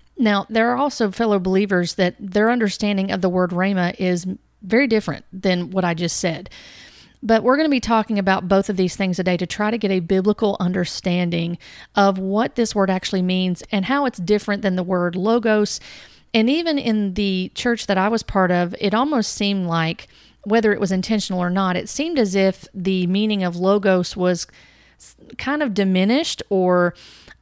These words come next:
decreased in a way than the Rhema word, the Rhema word being spoken. But again, we're gonna go back to Scripture. I don't wanna get ahead of myself.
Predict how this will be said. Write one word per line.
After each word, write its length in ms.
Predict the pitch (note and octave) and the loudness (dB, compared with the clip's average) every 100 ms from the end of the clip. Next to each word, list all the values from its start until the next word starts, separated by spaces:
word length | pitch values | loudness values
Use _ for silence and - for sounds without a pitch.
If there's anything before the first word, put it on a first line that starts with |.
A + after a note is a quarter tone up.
| F#3 | -6
decreased 840 | F3 G#3+ - G3 F#3+ C#4+ - - - _ | -2 -2 -2 -2 -2 -2 -4 -10 -14 _
in 100 | D4 | -2
a 40 | C#4+ | -2
way 460 | C#4 C#4+ C#4+ D4 C#4+ - - - | 0 0 0 -4 -8 -18 -20 -14
than 340 | G3+ A#3 A3 | 0 2 4
the 60 | G#3 | 2
Rhema 500 | F#3+ G#3 G#3+ G3+ E3+ | 2 2 2 2 0
word, 420 | D#3+ D3 - G#3+ | 0 -2 -6 -6
the 80 | G3 | -2
Rhema 340 | G3 G3+ F#3+ | 0 0 0
word 200 | F3+ F#3 | 0 0
being 200 | F#3 F3+ | 0 -4
spoken. 760 | - - A3 A3+ A3 D#3 D3 F#3 - - - - | -6 -2 2 2 2 -2 -4 -12 -16 -20 -20 -4
But 100 | F#3 | -2
again, 260 | G3+ G3 | 0 0
we're 100 | F3+ | -2
gonna 160 | G3 G3+ | -2 0
go 180 | F#3+ F#3+ | 2 2
back 220 | F#3 F3+ | 2 -2
to 100 | G#3 | -4
Scripture. 540 | - - F#3+ - E3 - | -4 -2 -2 -2 -4 -2
I 60 | F3+ | 0
don't 180 | F#3+ | 0
wanna 160 | G3 F#3+ | 0 0
get 140 | F#3+ | 2
ahead 220 | F#3 G3 G3+ | 2 2 0
of 80 | |
myself. 560 | F3+ E3 - E3 E3 | -2 -6 -6 -8 -8